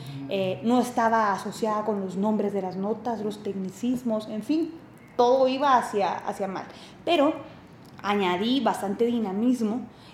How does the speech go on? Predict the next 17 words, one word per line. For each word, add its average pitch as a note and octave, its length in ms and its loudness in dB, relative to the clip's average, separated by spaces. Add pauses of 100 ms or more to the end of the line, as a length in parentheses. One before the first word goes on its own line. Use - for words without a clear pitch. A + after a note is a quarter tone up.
y A3 100 -2
mi G#3 140 0
conocimiento G3 680 -2
en A3+ 100 0
el G3+ 100 -2
área G3 260 2
legal G#3+ 420 2
por F#3+ 160 -8
ser F#3+ 200 -6
estudiante A#3 680 0
en F#3+ 140 -4
ese G3 140 -6
entonces A3 360 -4
me D4 120 2
estaba A3+ 240 0
ayudando A3+ 280 2
mucho C#4+ 360 -2